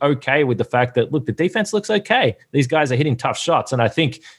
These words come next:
up until the midway point of the second quarter in this se-, in this series, we hadn't seen Phoenix miss shots. Tonight they did.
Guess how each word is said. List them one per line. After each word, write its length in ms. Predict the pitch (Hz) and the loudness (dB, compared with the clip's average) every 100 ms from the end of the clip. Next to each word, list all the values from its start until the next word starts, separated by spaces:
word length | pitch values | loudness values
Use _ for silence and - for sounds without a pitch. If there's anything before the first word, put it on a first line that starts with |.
| _ | _
up 160 | 147 165 | -2 0
until 600 | 147 123 160 170 196 - | 0 2 2 2 0 -2
the 80 | 135 | 0
midway 340 | 123 143 160 | 2 2 2
point 300 | 135 147 143 | 0 2 2
of 80 | 143 | 2
the 80 | 120 | 2
second 300 | - 143 117 | 0 -2 0
quarter 340 | 139 139 131 | 0 2 4
in 100 | 123 | 4
this 180 | 117 120 | 2 0
se-, 280 | - - 139 | -2 -2 0
in 140 | 135 131 | 0 2
this 200 | 113 - | 0 0
series, 540 | - 196 131 113 - - - _ - | 0 2 2 2 -2 -12 -20 _ -6
we 160 | 120 151 | 0 0
hadn't 280 | 160 190 165 | 2 0 0
seen 240 | 180 175 | 0 0
Phoenix 340 | - 180 175 | 2 0 0
miss 140 | 175 170 | -2 -2
shots. 340 | - 185 139 | 0 0 0
Tonight 360 | - 135 139 147 | -2 0 0 2
they 100 | 147 | 0
did. 380 | - 156 117 | 2 0 0